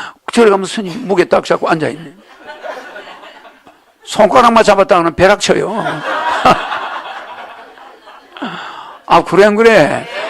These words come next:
어디 가서 목사님 말이야. 큰 교회 가서 목사님 뭐 끌어안고 뭐 이럴 수도 없잖아. 그러니까 이거는 너무 위험을 떨고 있는 거야. 그렇잖아?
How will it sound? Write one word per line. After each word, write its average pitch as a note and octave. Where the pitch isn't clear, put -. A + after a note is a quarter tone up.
어디 A3+
가서 A3+
목사님 G#3
말이야. E3+
큰 -
교회 D#3+
가서 D#3+
목사님 D#3
뭐 D3
끌어안고 D3+
뭐 -
이럴 F#3+
수도 D#3
없잖아. D3
그러니까 C4
이거는 B3+
너무 B3+
위험을 B3+
떨고 A3
있는 D3+
거야. -
그렇잖아? C#4